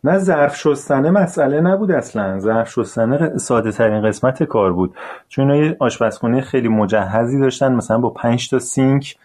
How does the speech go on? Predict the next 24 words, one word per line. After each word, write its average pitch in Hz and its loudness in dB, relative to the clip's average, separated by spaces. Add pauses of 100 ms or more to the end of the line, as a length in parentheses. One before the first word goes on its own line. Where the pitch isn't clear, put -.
(380)
که - -4
اونجایی 120 2
که 131 -2
من 120 2
ظرف 104 0
می‌شستم 123 0
دو 139 2
تا 139 -2
سینک 135 -2
بزرگ 117 0
صنعتی 110 -2
کنار 101 0
هم 110 0
با 98 0 (540)
آب 113 2
فشار، 107 0
اصلاً 135 0
کاملاً 120 0
طراحی 113 0
شده 113 -2
بود 117 0
برای 104 0
این 110 0
کار. 90 -4